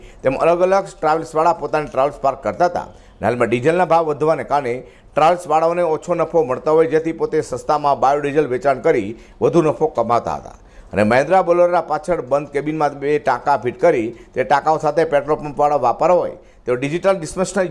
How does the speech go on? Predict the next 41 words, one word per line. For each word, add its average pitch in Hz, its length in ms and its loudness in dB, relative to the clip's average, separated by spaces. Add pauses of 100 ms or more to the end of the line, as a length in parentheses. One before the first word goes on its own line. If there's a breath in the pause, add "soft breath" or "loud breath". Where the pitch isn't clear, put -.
યુનિટ 156 280 -2
લગાવી 135 360 2
ટાંકાઓમાં 143 880 -2
બાયોડીઝલનો 151 580 2
જથ્થો 131 260 -2
ભરી 156 200 0
ટ્રાવેલ્સવાળાઓ 139 720 0
જ્યાં 120 200 2
બોલાવે 139 280 0 (300 loud breath)
ત્યાં 147 180 2
જઈ 165 180 2
મિની 156 280 -4
મોબાઈલ 147 260 0 (120)
પેટ્રોલ 147 360 0
પંપ 165 200 -2
થકી 131 260 -2 (420 loud breath)
એક 170 140 0
લિટરના 185 400 2
બોતેર 170 280 0
રૂપિયા 165 280 0
લેખે 156 200 -2 (200)
બાયોડીઝલ 147 500 0
વેચાણ 131 320 -2
કરતા 120 240 0
હોવાની 139 220 -4
કબૂલાત 104 360 -4
કરી 98 240 0
છે. - 80 -18 (460 soft breath)
હાલ 90 120 0
તો 98 100 0
એસ 104 140 0
ઓ 160 120 4
જી 170 100 0
પોલીસની 175 300 -2
ટીમે 170 220 0
આરોપીને 147 440 -2
વધુ 127 220 -4
પૂછપરછ 107 420 -8
હાથ 73 160 -4
ધરી 85 240 -6
છે. - 100 -16